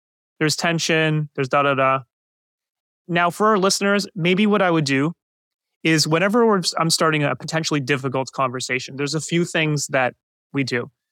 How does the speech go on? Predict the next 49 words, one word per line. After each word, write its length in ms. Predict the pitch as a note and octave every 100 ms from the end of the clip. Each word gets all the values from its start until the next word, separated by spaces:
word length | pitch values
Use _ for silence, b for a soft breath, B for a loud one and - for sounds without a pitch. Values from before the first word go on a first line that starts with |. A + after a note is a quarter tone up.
| _ _ _ _ _ _
First 280 | A3 A3 E3
up, 220 | D3+ - _ _ _ _
you 200 | D#3 E3
want 300 | E3 F#3 G#3+ -
to 400 | A3 G3 F3+ E3 -
set 360 | - - F#3+
the 80 | E3
stage 520 | - - D#3+ D#3+ D3+
for 160 | - D3
the 100 | C#3
conversation. 760 | - C3+ C3 - C3+ C3 C3
Now, 240 | C3 C#3 C3+
this 220 | C#3 E3+
can 160 | - G#3+
be 100 | G#3+
a 40 |
conversation 680 | G3+ G3 F3 E3+ F3 D#3 E3+
that 160 | D#3+ D3+
you're 80 | C#3+
gonna 140 | C#3+
have 240 | C#3 C#3+
right 340 | C3 C3+ D3+ -
now, 400 | D#3 D#3+ E3+ F#3 _ _
or 320 | F3+ G3 F#3
it 120 | E3+ D#3
could 120 | E3
be, 180 | E3 D#3+
like, 260 | D3 C3+ - _ _ _ _ _ -
setting 360 | - E3 D#3+
up, 180 | D3+ D3+
like, 180 | D3 C3+
"Hey, 200 | - E3+
I 120 | C#3+
want 300 | D3+ D3+ D#3
to 140 | F3 D#3+
eventually 420 | C#3 C#3 C3+ C#3
have 260 | C3 B2+ B2+
a 80 | C3+
conversation," 840 | - C3 B2+ - B2 A#2 - D#3+ _ _ _ -
which 160 | D#3
is 100 | D#3
what 160 | D3 C3+
we 100 | C#3
ended 220 | C3 B2
up 120 | A#2+
doing, 180 | - A#2
right? 200 | B2+ C3
We 120 | C3+
said, 300 | C3 C3 B2